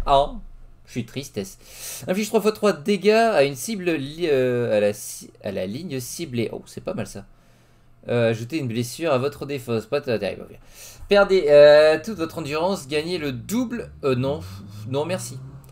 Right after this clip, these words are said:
Infligez, euh, dégâts d'armes si la cible n'a aucun allié sur sa rangée. Inflige dégâts d'armes deux fois supplémentaires.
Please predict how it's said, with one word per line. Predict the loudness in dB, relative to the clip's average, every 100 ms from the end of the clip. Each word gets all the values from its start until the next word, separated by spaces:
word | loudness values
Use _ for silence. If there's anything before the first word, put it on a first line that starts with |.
| -20 -20 -20 -8
Infligez, | -8 -6 -6 -2 0 2 2 4
euh, | 6 6 4 4 2 2
dégâts | 0 -2 0 0
d'armes | 0 0 2 2
si | -2 -4
la | -4
cible | -4 -6 -2
n'a | 0 0
aucun | -8 -6 -4
allié | -4 -4 -8
sur | -12
sa | -6 -4
rangée. | -2 -2 -4
Inflige | -8 -10 -12 -8 -4
dégâts | -2 -4 -8 -4 -2
d'armes | 0 0 0 0 -4
deux | -6
fois | -8 -10
supplémentaires. | -12 -8 -6 -6 -6 -6